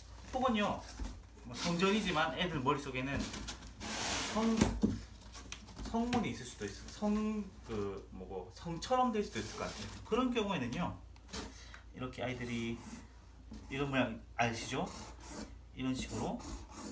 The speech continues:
성벽처럼 만들어 가게 하셔도 될 것 같습니다. 혹은요, 성문 모양이 세모로 잘라버릴 수도 있겠죠?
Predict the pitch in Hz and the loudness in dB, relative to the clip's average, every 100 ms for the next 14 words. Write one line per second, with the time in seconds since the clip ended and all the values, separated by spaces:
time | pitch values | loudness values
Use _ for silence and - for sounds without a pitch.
0 | - - - - - 170 151 175 202 226 | -10 -14 -16 -14 -6 -4 -2 -2 -2 -4
1 | - 202 196 233 - - - - - - | -4 -2 -2 -4 -10 -18 -10 -6 -6 -6
2 | - - - - 127 143 190 160 110 107 | -10 -12 -10 0 2 4 4 4 0 -6
3 | 123 123 147 - 127 135 - 160 151 98 | -6 -4 -4 -4 -6 -8 -6 -6 -4 -6
4 | 95 98 92 92 - - - 294 285 247 | -8 -8 -8 -10 -12 -16 -4 0 4 6
5 | 175 - - - 202 190 190 185 170 175 | 6 4 -2 0 2 4 2 2 4 4
6 | 151 143 147 - - - 135 135 - - | 4 0 -4 -6 -10 -8 -6 -6 -8 -8
7 | - 147 151 170 170 165 147 120 104 - | -2 0 2 2 2 2 0 0 -2 -2
8 | 101 92 95 - 196 240 | -4 -4 -6 -2 -2 -2